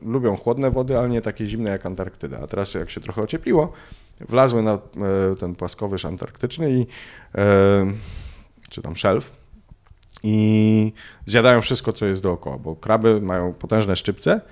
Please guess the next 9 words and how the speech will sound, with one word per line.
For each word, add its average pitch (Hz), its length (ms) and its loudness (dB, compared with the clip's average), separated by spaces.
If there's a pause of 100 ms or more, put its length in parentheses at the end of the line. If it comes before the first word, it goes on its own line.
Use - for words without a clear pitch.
(440)
a 98 120 0
miejscowe 113 540 6
zwierzęta, 98 500 0
to 90 200 -6 (280)
bardzo 98 540 0
liczne 90 260 -4
skorupiaki, 87 720 -4
tam 76 320 -4 (160)
mięczaki, 90 520 -4